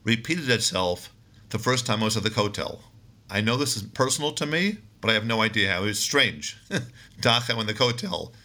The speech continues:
But those two Jewish experiences were very powerful and very uncomfortable for me.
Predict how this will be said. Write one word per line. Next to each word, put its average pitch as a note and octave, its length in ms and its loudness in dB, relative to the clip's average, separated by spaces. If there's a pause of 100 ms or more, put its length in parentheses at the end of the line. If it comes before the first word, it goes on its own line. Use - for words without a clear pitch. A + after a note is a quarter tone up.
(180)
But G#2 260 2
those A2+ 220 0
two C3 440 0 (260)
Jewish A#2+ 300 2
experiences G#2+ 1000 0 (580)
were G#2 120 4
very A2+ 240 4
powerful B2+ 540 0
and G2+ 100 -2
very A2 180 4
uncomfortable G#2 520 -2
for - 140 -8
me. D2+ 220 -4